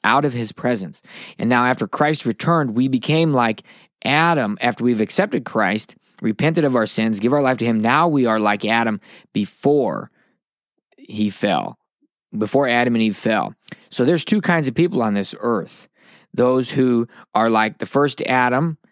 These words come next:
and those who are like the second Adam, who are, uh, you know, when Christ came, Christ was the second Adam. But I mean, those who are the new creation, those who have this new capacity.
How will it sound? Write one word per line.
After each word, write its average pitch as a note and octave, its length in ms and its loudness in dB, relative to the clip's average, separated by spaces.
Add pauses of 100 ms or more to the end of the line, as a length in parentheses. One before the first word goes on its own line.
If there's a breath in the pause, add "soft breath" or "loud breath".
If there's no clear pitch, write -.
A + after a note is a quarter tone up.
(140)
and G#2 100 -4
those A#2 160 0
who A#2+ 100 2
are A#2+ 100 2
like G#2+ 320 -2 (100)
the - 100 -10
second B2 380 -2
Adam, E2+ 420 -4 (180 soft breath)
who A#2 160 2
are, A2 400 2 (360 soft breath)
uh, G2 300 0
you A2+ 140 -4
know, G2 80 -2
when G#2+ 220 0
Christ C3 320 -2
came, C3 240 -2
Christ C3 260 0
was G#2+ 160 -2
the G2+ 80 -4
second G#2 320 -2
Adam. G#2+ 240 0 (280 loud breath)
But A#2 120 2
I A2+ 80 0
mean, A#2 260 0 (200 loud breath)
those C3 360 0
who C3 320 0
are G#2+ 440 0 (100)
the A2 120 -2
new B2+ 180 2
creation, A#2+ 560 0
those B2+ 200 2
who C3 60 0
have B2 200 0
this A#2 200 -2
new C3+ 240 2
capacity. - 680 -2